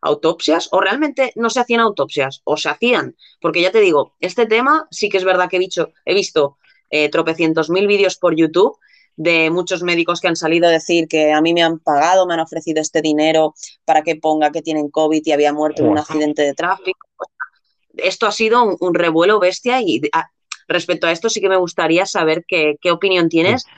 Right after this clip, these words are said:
Speaker 1: y si realmente tienes una, una
Speaker 2: Bueno,
Speaker 1: información, ¿no?
Speaker 2: hagamos,
Speaker 1: de, de todo esto.
Speaker 2: haga-, hagamos, sí, sí, te entiendo perfectamente. Hagamos, pero esto forma parte de las teorías conspiranoicas. Claro, los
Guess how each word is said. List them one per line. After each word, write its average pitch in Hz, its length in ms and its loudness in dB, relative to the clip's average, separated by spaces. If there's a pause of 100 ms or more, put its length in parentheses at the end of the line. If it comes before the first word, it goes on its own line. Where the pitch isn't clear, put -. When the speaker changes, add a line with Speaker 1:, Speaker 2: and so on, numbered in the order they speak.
(220)
Speaker 1:
y 180 80 -4
si 175 160 -2
realmente 156 500 0
tienes 160 220 -8
una, 143 480 -2 (560)
una - 340 -18 (140)
Speaker 2:
Bueno, 156 160 -2
Speaker 1:
información, 165 680 2
¿no? 151 140 0
Speaker 2:
hagamos, 202 260 0
Speaker 1:
de, - 240 -14
de 156 60 0
todo 156 200 0
esto. - 220 -12 (100)
Speaker 2:
haga-, 165 300 -8 (240)
hagamos, 175 480 -4
sí, 147 140 0
sí, 127 220 0 (100)
te 139 80 0
entiendo 170 320 0
perfectamente. 139 560 -4
Hagamos, 160 340 -2 (260)
pero 170 140 -2
esto 196 160 -4
forma 220 260 -4
parte 208 340 -4
de 180 180 -4
las 180 200 -4
teorías 156 300 -2
conspiranoicas. 156 720 -4 (920)
Claro, 143 280 -4 (200)
los 165 320 -2